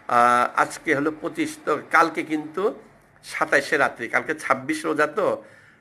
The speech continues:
সাতাইশে রাত্রি। So কালকে কোনোভাবেই আমি দুপুরবেলা ঘুমাবো, রাত জাগবো, so কালকে ক্লাস নেওয়ার প্রশ্নই আসে না, প্রশ্নই আসে না। এখন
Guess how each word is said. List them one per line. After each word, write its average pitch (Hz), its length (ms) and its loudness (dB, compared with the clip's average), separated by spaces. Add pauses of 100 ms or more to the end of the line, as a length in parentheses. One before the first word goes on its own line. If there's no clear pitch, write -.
সাতাইশে 151 500 2
রাত্রি। 113 480 -2 (160)
So 156 160 2
কালকে 143 460 2
কোনোভাবেই 151 880 0 (360)
আমি 147 440 -2 (220)
দুপুরবেলা 135 640 -2
ঘুমাবো, 135 640 2 (760)
রাত 127 280 4
জাগবো, 131 420 2 (120)
so 139 60 0
কালকে 131 400 0
ক্লাস - 540 0
নেওয়ার 143 240 0
প্রশ্নই 175 440 -2
আসে 104 240 -6
না, 90 200 -6 (320)
প্রশ্নই 156 360 -2
আসে 170 220 -2
না। 240 240 -2 (1700)
এখন 147 180 6